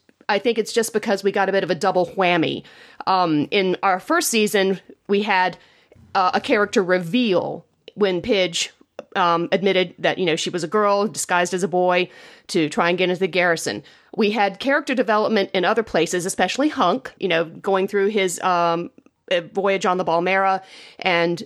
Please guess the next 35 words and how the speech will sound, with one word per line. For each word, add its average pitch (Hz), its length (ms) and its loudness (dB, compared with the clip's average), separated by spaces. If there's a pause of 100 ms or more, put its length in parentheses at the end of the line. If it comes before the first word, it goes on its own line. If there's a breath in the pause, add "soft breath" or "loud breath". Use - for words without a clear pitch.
(180)
developing 185 720 0
his 190 200 0
purpose 196 600 0
to 185 400 2
be 185 180 0
part 185 220 0
of 185 80 -2
Voltron 180 460 0
and 180 140 -2
to 165 60 2
help 185 280 0
fight 170 200 0
the 170 60 -8
Galra 175 340 0
Empire. 175 480 0 (720 loud breath)
This 247 260 -2
season, 214 520 2 (460)
we 226 180 0
got 202 420 0
both 226 520 0 (460)
development 208 840 0 (240)
for 196 200 -4
Keith – 185 560 -2 (220)
as 180 260 2
the 185 100 0
notion 196 460 2
of 165 140 0
him 190 260 0
taking 190 340 -2
over 180 180 -2
for 165 140 -2
Shiro 185 480 0
is 160 140 0
planted 185 480 0
in 170 280 0